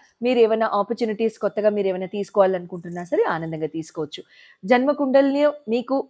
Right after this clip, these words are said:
లేకపోతే వ్యక్తిగతంగా కానివ్వండి, మీ పర్సనల్ లైఫ్స్‌లో కానివ్వండి, ప్రొఫెషనల్ లైఫ్స్‌లో కానివ్వండి, మీ బిజినెస్ పరంగా కానివ్వండి, వాస్తు పరంగా కానివ్వండి, లేదా మీ జీవితంలో స్తంభించిపోయిన రకరకాల అంశాల గురించి కానివ్వండి,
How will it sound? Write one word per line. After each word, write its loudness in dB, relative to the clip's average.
లేకపోతే 2
వ్యక్తిగతంగా -2
కానివ్వండి, -4
మీ -4
పర్సనల్ -2
లైఫ్స్‌లో 0
కానివ్వండి, -8
ప్రొఫెషనల్ -8
లైఫ్స్‌లో -6
కానివ్వండి, -10
మీ 8
బిజినెస్ 6
పరంగా 4
కానివ్వండి, -2
వాస్తు 2
పరంగా -2
కానివ్వండి, -6
లేదా 10
మీ 2
జీవితంలో 4
స్తంభించిపోయిన -2
రకరకాల 4
అంశాల 0
గురించి -4
కానివ్వండి, -8